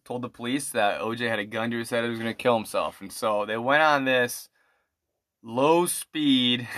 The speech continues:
<laughs> car chase on the highway that went for hours. And it was picked up by the T Vs, the news outlets. They,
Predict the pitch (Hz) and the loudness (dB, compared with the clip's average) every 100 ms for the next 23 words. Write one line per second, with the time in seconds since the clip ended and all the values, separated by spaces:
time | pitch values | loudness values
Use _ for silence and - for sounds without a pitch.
0 | - - _ _ 143 139 135 120 107 - | -10 -12 _ _ 4 4 4 -2 -2 -4
1 | - 107 101 110 104 95 87 90 _ - | -8 -6 -2 0 0 0 -6 -10 _ -10
2 | 104 117 110 - - - 107 110 92 - | -6 -6 -8 -12 -12 -2 4 4 2 -6
3 | - - _ _ _ _ _ _ _ 113 | -20 -20 _ _ _ _ _ _ _ 0
4 | 113 113 113 107 104 - 110 98 - - | 2 2 2 0 -4 -8 -6 -6 -6 -8
5 | 143 139 135 127 - 101 95 95 - 90 | -10 -2 2 2 2 -2 -2 -8 -14 -10
6 | 104 160 190 185 180 - _ _ _ _ | -6 -4 -4 -8 -12 -18 _ _ _ _
7 | _ - _ - 87 98 127 160 147 151 | _ -20 _ -14 -8 -2 0 0 4 6
8 | 147 139 151 139 - - _ _ _ _ | 6 4 -2 -4 -14 -20 _ _ _ _
9 | _ _ _ _ _ _ _ _ - _ | _ _ _ _ _ _ _ _ -20 _
10 | _ | _